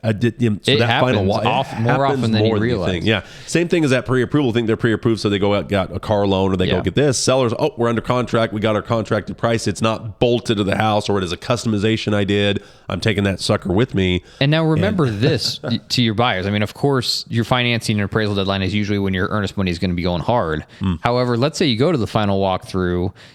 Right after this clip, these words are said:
Speaker 2: and they replaced all of the appliances because they wanted to keep their brand new appliances they had, but that was never disclosed. You can still get that earnest money back
Speaker 1: Yeah.
Speaker 2: then if you realize, "Hey, now I'm not buying what I was promised that I'm gonna buy," right?
Speaker 1: Totally.
Speaker 2: So that final walkthrough is super important, and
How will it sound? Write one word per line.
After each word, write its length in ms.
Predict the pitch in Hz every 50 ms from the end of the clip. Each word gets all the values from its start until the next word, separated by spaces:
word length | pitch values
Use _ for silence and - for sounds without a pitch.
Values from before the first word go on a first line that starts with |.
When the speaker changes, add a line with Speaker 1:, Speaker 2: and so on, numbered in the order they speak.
| - _ -
Speaker 2:
and 560 | 101 104 104 104 98 98 98 95 95 95 -
they 280 | - 107 107 104 101 95
replaced 640 | 92 95 107 113 107 - - 131 131 127 - - -
all 260 | 123 120 117 117 113
of 100 | 104 98
the 140 | 104 107 101
appliances 680 | 95 - - 131 135 135 123 110 104 - 107 101 98
because 560 | 95 104 92 - 107 98 95 92 90 - -
they 140 | - 104 101
wanted 260 | 98 98 101 95 95
to 60 | 95
keep 260 | 92 - - 104 - -
their 120 | 98 92
brand 280 | 87 - 104 98 98 92
new 80 | 90
appliances 480 | 90 - - 120 117 110 - 101 95 80
they 100 | 87 87
had, 420 | 92 87 82 73 65 73 82 104 - - - 117
but 140 | - 98 -
that 180 | 104 95 76
was 140 | 80 95 87
never 440 | 101 104 101 90 87 85 85 95 - - -
disclosed. 540 | 107 - - - 120 117 95 78 76 - - - - - -
You 120 | 160 220
can 120 | 233 175 113
still 240 | - - 143 139 127
get 180 | 127 165 170
that 160 | - 104 101
earnest 260 | 104 101 98 87 - -
money 160 | 104 95 90
back 300 | 82 120 123 117 - -
Speaker 1:
Yeah. 60 | 107
Speaker 2:
then 300 | 117 123 117 101 95 92
if 200 | 87 87 85 -
you 100 | 98 101
realize, 240 | 101 101 92 90 85
"Hey, 160 | 120 123 117 92
now 280 | 92 95 101 107 110
I'm 100 | 101 92
not 220 | 90 95 98 98 -
buying 280 | 101 101 95 92 90
what 200 | 92 90 85 - - -
I 260 | - - - 82 80 - - - -
was 100 | - -
promised 300 | - - 95 90 82 -
that 100 | - 71
I'm 80 | 69 69
gonna 120 | 69 67
buy," 320 | - - 85 73 50 50 -
right? 260 | - - 76 82 82 -
Speaker 1:
Totally. 20 |
Speaker 2:
So 300 | - 104 101 92 90 - - - - - - - - - -
that 160 | 135 127 123
final 300 | - 156 165 170 160 127
walkthrough 360 | 120 120 120 113 - 113 107
is 80 | 98 -
super 260 | - 135 123 123 120
important, 480 | 107 101 - 110 110 95 95 104 101 -
and 280 | - 104 101 98 95